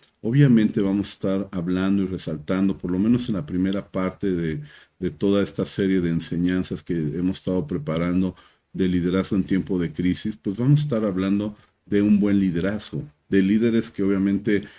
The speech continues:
te llevan a un lugar mejor en el que estás. De hecho, esa es una de las definiciones prácticas que vamos a estar manejando. Liderazgo es aquella persona que te puede llevar de un lugar,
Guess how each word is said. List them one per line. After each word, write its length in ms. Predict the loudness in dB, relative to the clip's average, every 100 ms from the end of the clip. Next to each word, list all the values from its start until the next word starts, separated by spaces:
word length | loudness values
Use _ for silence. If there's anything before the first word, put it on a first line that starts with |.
| -20 _
te 160 | 2 2
llevan 560 | 4 4 4 2 0 -2
a 200 | -8 -4
un 220 | 0 2
lugar 400 | 2 2 -2 0
mejor 520 | -2 -2 -2 2 2
en 100 | 2
el 120 | 0 -4
que 120 | -8
estás. 420 | -8 -6 -4 -4
De 80 | -6
hecho, 180 | -4 -4
esa 140 | -4
es 100 | -4
una 180 | 0 0
de 60 |
las 160 | 0 -2
definiciones 720 | -4 -4 -4 -2 -2 -2 -4 -12 -20 -20 _ _
prácticas 600 | -2 0 -2 -4 -4 -2
que 100 | -2
vamos 220 | 0 0
a 40 |
estar 240 | -2 -4 -2
manejando. 640 | -2 -2 -4 -4 -2 -2
Liderazgo 720 | -2 0 0 0 -2 -2 0
es 200 | 0 -2 -10 -20 -20 _
aquella 420 | -4 2 4 4
persona 640 | 0 -2 -2 -2 0 0 -2
que 100 | -6
te 140 | -6
puede 340 | -2 0 2
llevar 400 | 0 0 -2 -2
de 200 | -2 0
un 340 | 0 0 4 4
lugar, 400 | 4 2 -2